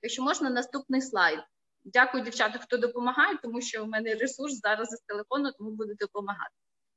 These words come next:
Нажміть, будь ласка, наступний слайд мені. Так. Так. Так от, е, я хочу вам показати ситуацію, яка відбувається, коли нам кажуть, що ми маємо щось зробити, ми маємо показати. На нас покладають якісь такі,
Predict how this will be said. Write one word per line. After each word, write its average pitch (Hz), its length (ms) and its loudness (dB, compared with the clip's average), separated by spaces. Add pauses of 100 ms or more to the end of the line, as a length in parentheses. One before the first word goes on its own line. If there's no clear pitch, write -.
(140)
Нажміть, 247 360 0
будь 196 120 -4
ласка, 196 300 2
наступний 202 440 -12
слайд 240 320 -2
мені. 175 300 -6 (1300)
Так. 185 340 -12 (1300)
Так. 196 280 2 (420)
Так 277 220 0
от, 233 400 4
е, 196 200 4
я 254 240 4
хочу 349 400 -2
вам 302 160 2
показати 285 580 0
ситуацію, 269 640 -2
яка 247 140 0
відбувається, 254 920 -2
коли 285 340 -2 (280)
нам 269 200 0
кажуть, 262 380 2
що 240 180 -4
ми 254 200 -2
маємо 254 460 4
щось 233 260 -8
зробити, 196 580 -4
ми 190 120 -12
маємо 247 440 2 (280)
показати. 214 760 0
На 202 120 -6
нас 277 300 2
покладають 254 760 2
якісь 262 340 -4
такі, 269 380 -4